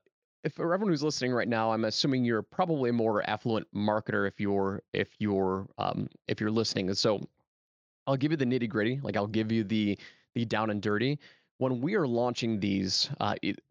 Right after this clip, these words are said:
our target audience of people who are launching power offers are people who are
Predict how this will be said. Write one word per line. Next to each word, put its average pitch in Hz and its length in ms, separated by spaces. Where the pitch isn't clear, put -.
our 175 140
target 170 760
audience 127 480
of 120 80
people 156 240
who 127 100
are 120 100
launching 120 400
power 113 360
offers 98 340
are 101 140
people 180 280
who 139 120
are 131 140